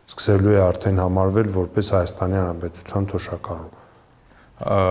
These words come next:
Speaker 2: իսկ նրանք, ովքեր դեռ, ա, կենսաթոշակի հարցում
Speaker 1: Նշանակված չէ,
Speaker 2: նշանակված չէ։
Speaker 1: դիմելու են, ա-, այո, էլի նույնպես հաշվառումը պետք է ունենան, դիմելու են միս-, միասնական սոցիալական ծառայություններ, ամեն մեկը իր, ը,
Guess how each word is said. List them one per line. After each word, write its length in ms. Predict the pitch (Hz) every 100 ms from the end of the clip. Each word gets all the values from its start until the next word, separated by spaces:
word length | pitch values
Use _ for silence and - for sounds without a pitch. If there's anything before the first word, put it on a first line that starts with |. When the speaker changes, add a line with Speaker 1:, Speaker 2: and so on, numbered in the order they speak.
| 90 90
Speaker 2:
իսկ 260 | 104 - 107
նրանք, 300 | 101 95 95
ովքեր 320 | - 95 90
դեռ, 260 | 85 80
ա, 160 | 80 80 76 76 - - - - -
կենսաթոշակի 960 | - 87 87 87 87 - 90 82 - 85 82 82 -
հարցում 280 | - 87 110
Speaker 1:
Նշանակված 800 | 98 110 107 104 101 101 101
չէ, 60 | -
Speaker 2:
նշանակված 480 | 95 113 131 135 -
չէ։ 160 | - 127
Speaker 1:
դիմելու 500 | 120 120 123 120 120
են, 200 | 117 110
ա-, 140 | 107 104 107
այո, 340 | 107 101 98 95
էլի 280 | 104 110
նույնպես 460 | 110 110 104 104 98
հաշվառումը 640 | - 92 104 101 98 101
պետք 300 | 95 98 -
է 60 | 101
ունենան, 520 | 95 98 98 120 131
դիմելու 440 | 107 101 101 101 104
են 140 | 98
միս-, 140 | 95 -
միասնական 640 | 98 95 - 95 - 98
սոցիալական 680 | - 92 98 90 90 95 90
ծառայություններ, 880 | - 90 87 87 - 92 95 117 123 - - - - -
ամեն 320 | - 95 95
մեկը 360 | 92 90 - 101 107
իր, 180 | 107 98 101 - - - - -
ը, 160 | 117